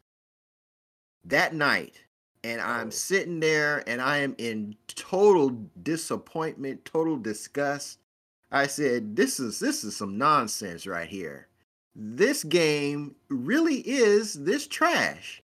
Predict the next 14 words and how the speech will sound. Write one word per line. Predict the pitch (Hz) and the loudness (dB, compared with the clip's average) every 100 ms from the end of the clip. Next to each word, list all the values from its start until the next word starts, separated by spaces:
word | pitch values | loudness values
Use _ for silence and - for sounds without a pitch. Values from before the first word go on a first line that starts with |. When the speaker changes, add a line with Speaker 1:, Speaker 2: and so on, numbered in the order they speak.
| _ | _
Speaker 1:
I, | - - 101 185 | -8 -2 2 0
I'm, | 190 | 0
I, | 175 139 - | -2 -2 -2
I, | 185 202 - | 0 0 0
I, | 147 202 - _ _ _ _ _ _ _ _ _ _ _ - | -2 -4 -6 _ _ _ _ _ _ _ _ _ _ _ 0
I, | 151 - | 0 2
I | 190 | 2
was, | 214 202 - | 4 2 0
I | - 208 | -4 -2
was | 208 208 185 - _ _ _ _ _ | 0 -2 -2 -14 _ _ _ _ _
completely | - 208 196 - 233 294 285 220 220 220 214 - _ _ _ _ _ _ _ _ _ _ | -4 -4 -4 -6 -2 0 0 -4 -4 -4 -6 -12 _ _ _ _ _ _ _ _ _ _
at | 151 156 | 0 2
a | |
loss | 127 127 123 85 - - | 2 2 2 0 -4 -12